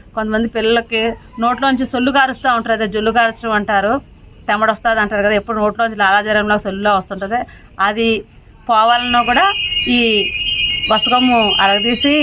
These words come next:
వేస్తారన్నమాట. దీన్ని ఏం చేస్తారంటే, ఈ తల్లిపాలు ఇలా వేసి, మనం నీళ్ళు వేసాను కదా,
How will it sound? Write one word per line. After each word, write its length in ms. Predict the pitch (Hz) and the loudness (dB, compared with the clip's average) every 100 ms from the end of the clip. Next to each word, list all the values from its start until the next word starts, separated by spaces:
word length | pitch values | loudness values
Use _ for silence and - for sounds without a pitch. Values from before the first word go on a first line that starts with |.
| 220 190 - | 0 -4 0
వేస్తారన్నమాట. 640 | 202 190 226 202 185 170 220 269 - - - - 220 | 2 2 0 0 2 2 2 0 -4 -6 -4 -2 0
దీన్ని 220 | 233 233 | 2 2
ఏం 140 | 240 | 2
చేస్తారంటే, 680 | 254 254 247 226 233 269 294 | 2 0 -2 -2 -2 -2 -2
ఈ 20 | |
తల్లిపాలు 640 | - 233 233 233 262 240 220 | 0 -2 -2 0 0 0 -2
ఇలా 160 | 214 | 0
వేసి, 420 | 196 202 277 269 | 2 0 -2 -4
మనం 280 | 233 220 214 | -2 -2 0
నీళ్ళు 260 | 226 269 277 | 2 2 2
వేసాను 260 | 262 240 | 0 -4
కదా, 220 | 220 214 | -4 -2